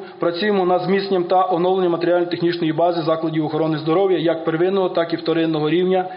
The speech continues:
що дозволяє зробити медичні послуги на Ямпільщині більш доступними та якісними. У громаді функціонує два комунальних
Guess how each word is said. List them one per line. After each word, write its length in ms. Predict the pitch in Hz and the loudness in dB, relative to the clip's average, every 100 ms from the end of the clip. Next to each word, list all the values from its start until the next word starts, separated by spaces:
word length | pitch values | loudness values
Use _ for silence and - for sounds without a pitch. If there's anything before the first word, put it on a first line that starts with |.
| - | -6
що 140 | 185 | -2
дозволяє 480 | 170 156 165 185 180 | -2 0 2 2 2
зробити 380 | 165 165 175 160 | 0 0 0 -2
медичні 440 | 160 170 170 160 | 0 0 0 -4
послуги 480 | 151 180 180 185 185 | -2 -2 0 0 2
на 120 | 165 | 2
Ямпільщині 540 | 175 175 175 170 175 156 | 2 2 0 0 -2 -2
більш 280 | 170 185 | -2 -2
доступними 560 | 160 139 - 185 185 180 | -4 -4 -4 -2 0 0
та 120 | 175 | 0
якісними. 580 | 160 156 151 131 135 127 - - - - | 0 0 -2 -8 -8 -10 -12 -20 -20 -6
У 60 | 147 | -2
громаді 360 | 180 214 220 | 2 2 0
функціонує 580 | - 202 196 190 202 208 | 0 0 0 0 2 0
два 200 | 160 196 | 0 0
комунальних 580 | 196 175 165 180 185 | 0 0 2 2 2